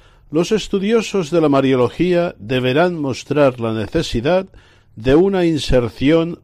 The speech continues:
armónica de la dimensión mariana en la única espiritualidad cristiana, porque ella enraiza en la voluntad de Cristo". Pues bien, un gran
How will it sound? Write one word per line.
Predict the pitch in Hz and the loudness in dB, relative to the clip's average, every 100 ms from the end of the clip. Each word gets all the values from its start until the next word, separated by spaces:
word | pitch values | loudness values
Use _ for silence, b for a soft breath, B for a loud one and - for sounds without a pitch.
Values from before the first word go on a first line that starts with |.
| - | -4
armónica | 120 113 117 160 151 131 156 180 196 - - | -4 -2 0 0 0 -2 -2 -4 -6 -16 -16
de | 95 113 | -8 -6
la | 104 | -6
dimensión | 101 101 101 - 139 143 110 | -6 -8 -10 -6 -2 0 0
mariana | 147 135 120 120 113 143 175 b b b b - | 0 0 -2 -2 -4 -6 -10 b b b b -8
en | 135 127 123 | -2 0 2
la | |
única | 123 156 170 160 170 | 2 0 -2 -2 -2
espiritualidad | 151 - 123 113 107 107 107 101 120 139 - | -2 -4 -4 -4 -4 -4 -4 -2 0 0 -2
cristiana, | 110 104 - 131 165 107 73 - - - - | -8 -8 -6 0 0 0 -8 -18 -20 -20 -10
porque | 104 101 - 131 | -8 -8 -2 2
ella | 147 113 165 - - | 2 0 -4 -10 -12
enraiza | 120 107 92 90 117 131 - 151 | -10 -10 -8 -4 -2 -2 -4 -4
en | 143 | -4
la | 110 | -6
voluntad | 90 90 90 - 123 123 | -6 -10 -12 -10 -4 -4
de | 82 95 | -4 -12
Cristo". | - 98 - - - - - B B B B | -10 -10 -10 -12 -18 -20 -20 B B B B
Pues | - 165 | 0 0
bien, | 202 240 247 - | 0 -2 -2 -6
un | 135 139 123 | -2 0 0
gran | 127 160 151 131 120 | 2 4 4 2 -2